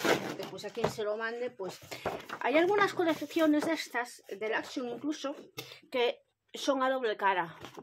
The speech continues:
Es decir, por aquí trae un diseño y por aquí otro. Estas son simples, a mí me gustan más estas, ¿eh? Porque cuando son a doble cara ya nunca sé, eh, por qué lado ir.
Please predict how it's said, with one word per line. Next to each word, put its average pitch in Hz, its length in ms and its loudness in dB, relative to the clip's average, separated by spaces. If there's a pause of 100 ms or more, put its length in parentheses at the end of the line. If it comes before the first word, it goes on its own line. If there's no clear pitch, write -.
(300)
Es 190 140 -6
decir, 202 200 -4
por 185 140 -6
aquí 190 160 -8
trae 214 300 -2
un 226 400 -4
diseño 285 400 2
y - 20 -6
por 214 160 -2
aquí 196 220 -4
otro. 165 360 -8
Estas 269 280 -4
son 220 180 -4
simples, 285 560 0
a 220 140 0
mí 262 80 -2
me 277 100 0
gustan 269 280 -4
más 196 180 -8
estas, - 340 -10
¿eh? 392 100 -8 (1160)
Porque 220 300 -2
cuando 226 260 0
son 320 180 2
a 339 40 2
doble 311 260 0
cara 370 280 4
ya 339 240 0
nunca 302 320 6
sé, 392 220 -2 (960)
eh, 240 420 6
por 240 160 0
qué 285 100 0
lado 262 260 4
ir. 170 160 2